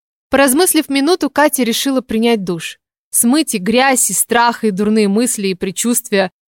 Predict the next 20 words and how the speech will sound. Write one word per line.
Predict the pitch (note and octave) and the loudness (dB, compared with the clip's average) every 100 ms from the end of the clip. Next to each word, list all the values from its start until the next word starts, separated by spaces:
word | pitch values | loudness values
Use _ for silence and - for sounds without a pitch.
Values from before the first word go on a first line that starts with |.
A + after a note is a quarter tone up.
| _ _ | _ _
Может, | A#3 C4+ B3+ - _ _ | 0 2 0 -2 _ _
на | A3+ | -2
свежую, | A#3+ A3+ D#4 B3+ A3+ | 0 0 0 2 -2
чистую | - D4 - A#3 | 0 -2 0 -2
голову | G#3 C#4+ D4+ A#3 | 2 2 2 0
получится | A3+ A#3 D#4+ - - | 0 0 0 -4 -6
принять | - G#3+ B3+ C#4 - _ _ | -6 -2 -2 -2 -10 _ _
какое-то | G#3 - C4 A3+ | -8 -2 -2 -2
решение, | G#3+ - D4 D4 G#3+ | -4 -2 -2 -2 -2
сообразить, | - G#3 G3 A3 C4 A3+ | -2 -2 -2 -2 -2 -4
как | - A3+ - | -2 -4 -4
поступить. | - - A3+ G#3+ F#3 - _ _ _ _ _ - | -8 -6 -8 -8 -10 -12 _ _ _ _ _ -2
Вода | A#3 C4 | 2 2
из | B3 | 0
крана | - C4 B3 | 0 2 2
текла | A#3+ B3 B3 | -2 0 0
почти | A#3+ - B3+ | 0 -4 -4
холодная, | A#3 A#3 C4 C4+ A3+ | 0 2 2 0 0
и | G3+ | 0
Катя | - B3+ B3 | -2 -2 -2